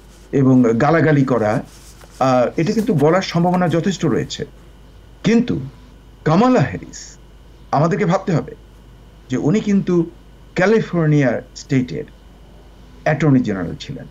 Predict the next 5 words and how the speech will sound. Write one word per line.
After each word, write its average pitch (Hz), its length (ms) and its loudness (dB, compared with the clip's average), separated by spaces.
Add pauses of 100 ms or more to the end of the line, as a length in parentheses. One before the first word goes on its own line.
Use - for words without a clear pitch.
(1080)
ক্যালিফোর্নিয়া 214 600 0
ইকোনমি, 202 440 0 (1200)
আমি 170 200 0
ভুলে 143 320 0
গেছি, 147 380 -4